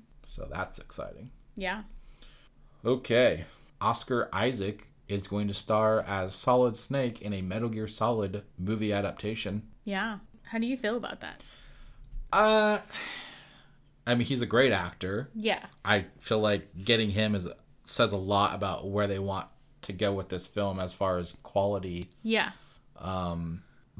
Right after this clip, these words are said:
Speaker 1: but I don't quite know if I could see him being the character.
Speaker 2: Yeah.
Speaker 1: So I think it'll be an interesting role to see how he can take on different characters.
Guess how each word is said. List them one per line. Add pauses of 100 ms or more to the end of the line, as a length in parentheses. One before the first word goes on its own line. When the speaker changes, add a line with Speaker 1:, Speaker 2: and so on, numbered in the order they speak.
Speaker 1:
but
I
don't
quite
know
if
I
could
see
him
being
the
character. (120)
Speaker 2:
Yeah. (340)
Speaker 1:
So
I
think
it'll
be (300)
an
interesting
role
to
see
how
he
can (200)
take
on
different
characters.